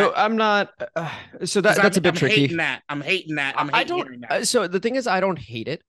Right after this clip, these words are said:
Speaker 2: uh, but I also, I think the people that were very staunchly, that weren't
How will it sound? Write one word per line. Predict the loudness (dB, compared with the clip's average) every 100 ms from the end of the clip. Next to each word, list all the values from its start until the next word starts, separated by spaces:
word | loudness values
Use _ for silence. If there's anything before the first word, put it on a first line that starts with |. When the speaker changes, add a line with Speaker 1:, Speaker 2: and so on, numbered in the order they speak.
| _ -4
Speaker 2:
uh, | 0 2 2
but | 2 0 0
I | 0 0
also, | 0 -2 -2 -4 -2 0 -2 -4 -8 _ _ _ _ _ _
I | 0
think | 0 -2
the | -6
people | -4 -4 -4 -4
that | -2 -4
were | -6
very | -6 -8 -8
staunchly, | -10 -8 -8 -10 -10 -10 -10 -16
that | -8 -4 -4 -6
weren't | -4 -4 -4